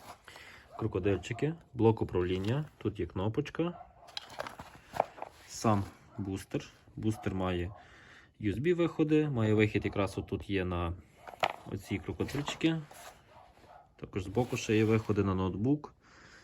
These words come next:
і на телефон, ну не на телефон, а ноутбук, і дванадцять вольт, і дев'ятнадцять вольт. А на крокодильчики, отут є така штука, вона є захищена.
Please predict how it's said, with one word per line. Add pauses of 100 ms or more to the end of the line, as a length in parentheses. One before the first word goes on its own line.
(520)
і
на (640)
телефон,
ну
не
на
телефон,
а
ноутбук,
і
дванадцять
вольт,
і
дев'ятнадцять
вольт. (1900)
А
на
крокодильчики,
отут
є
така
штука,
вона
є
захищена.